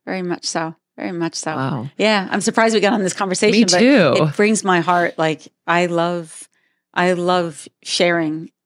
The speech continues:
Speaker 1: you know, a, it's so human. It's so human and it's so vulnerable. And so I didn't expect to, like, go here in
Speaker 2: Me
Speaker 1: this morning,
Speaker 2: neither. I
Speaker 1: but
Speaker 2: go where it feels.
Speaker 1: Right?
Speaker 2: And that's, that's where you start. It just felt right.
Speaker 1: Mm-hmm.
Speaker 2: And,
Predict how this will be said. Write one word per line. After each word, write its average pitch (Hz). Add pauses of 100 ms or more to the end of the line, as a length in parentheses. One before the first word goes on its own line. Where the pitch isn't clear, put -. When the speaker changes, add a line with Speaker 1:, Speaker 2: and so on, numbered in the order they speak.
(380)
Speaker 1:
you 190
know, 180
a, 151 (220)
it's 175
so 233
human. 180 (400)
It's 185
so 202
human 180
and 160
it's 160
so 196
vulnerable. 175 (120)
And 160
so 165
I 160
didn't 190
expect -
to, 175
like, 165
go 220
here 269
in 185
Speaker 2:
Me 190
Speaker 1:
this 254
morning, 294
Speaker 2:
neither. 180 (160)
I 220
Speaker 1:
but 240
Speaker 2:
go 269
where 277
it 233
feels. 190
Speaker 1:
Right? 196
Speaker 2:
And -
that's, 190
that's 190
where 208
you 202
start. 185
It 151
just 170
felt 165
right. 170
Speaker 1:
Mm-hmm. 190
Speaker 2:
And, 156